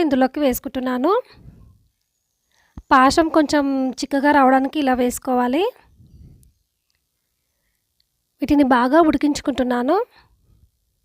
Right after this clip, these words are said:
ఉండ్రాలన్నీ ఉడికిపోయాయండి. ఇప్పుడు ఇందులోకి బెల్లం అయితే వేసుకుంటున్నాను. ఒక కప్పు వరకు బెల్లం అయితే వేసుకుంటున్నానండి. బెల్లం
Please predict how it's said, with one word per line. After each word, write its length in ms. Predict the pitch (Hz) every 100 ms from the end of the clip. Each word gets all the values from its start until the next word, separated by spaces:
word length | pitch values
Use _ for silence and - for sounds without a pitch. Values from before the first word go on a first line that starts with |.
| _ _
ఉండ్రాలన్నీ 800 | 277 294 302 302 294 302 311 339 339
ఉడికిపోయాయండి. 880 | 254 - - 285 277 269 247 247 330 466 - _ _ _ _ _ _ _ _ _ _ 285
ఇప్పుడు 160 | - 285
ఇందులోకి 500 | 269 262 262 262 392 302
బెల్లం 260 | 269 262 269
అయితే 120 | 247 262
వేసుకుంటున్నాను. 720 | 247 240 269 - 254 240 247 370 415 _ _ _ _ _ _ _ _ _ _
ఒక 160 | 269 277 269 269 269
కప్పు 220 | 262 277
వరకు 240 | 269 269 302 262
బెల్లం 240 | 247 262
అయితే 160 | 262 277 254
వేసుకుంటున్నానండి. 800 | 240 - 254 254 240 247 269 415 - _ _ _ _ _ _ _ _ _ _ _ 262
బెల్లం 280 | 269 269